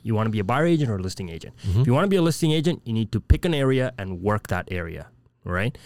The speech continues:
Speaker 1: You need to understand what's happening in that area. So for me, I told my brother, I'm like, "Where do you wanna work?" I work in an area where I lived and grew up in, which is in Durham,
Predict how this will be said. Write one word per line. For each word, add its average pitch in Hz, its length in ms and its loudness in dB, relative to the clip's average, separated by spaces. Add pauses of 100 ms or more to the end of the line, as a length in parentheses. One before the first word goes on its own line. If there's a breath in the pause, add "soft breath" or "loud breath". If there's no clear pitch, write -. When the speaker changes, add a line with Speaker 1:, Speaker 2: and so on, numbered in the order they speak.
(140 loud breath)
Speaker 1:
You - 80 -10
need 104 80 2
to - 80 -4
understand 131 400 2
what's 127 160 0
happening 123 340 2
in 117 80 2
that 113 160 2
area. 101 320 2
So 104 160 -4
for 101 160 -2
me, 107 180 0
I 101 60 -2
told 104 180 -4
my 101 100 0
brother, 98 240 0
I'm 104 100 -2
like, 101 120 -4
"Where 107 120 0
do 110 40 0
you 104 60 0
wanna 92 160 -2
work?" 85 240 -10
I 127 160 0
work 139 240 4
in 120 120 0
an 104 100 -2
area 110 280 0
where 98 300 -2
I 101 120 -4
lived 101 320 0
and 95 140 -2
grew 92 180 -2
up 92 180 -6
in, - 140 -6 (480 soft breath)
which 104 200 0
is 104 80 0
in 92 180 0
Durham, 101 240 -2